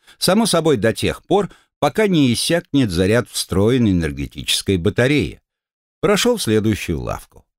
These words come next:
А там артефакты, которые взаимодействуют с элементалями. Например, ковёр-самолёт, поисковый артефакт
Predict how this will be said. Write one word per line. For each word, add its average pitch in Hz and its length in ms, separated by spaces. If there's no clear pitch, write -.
А 78 100
там 95 220
артефакты, 135 720
которые 202 380
взаимодействуют 104 920
с - 100
элементалями. 107 840
Например, 156 540
ковёр-самолёт, 87 920
поисковый 123 540
артефакт 131 640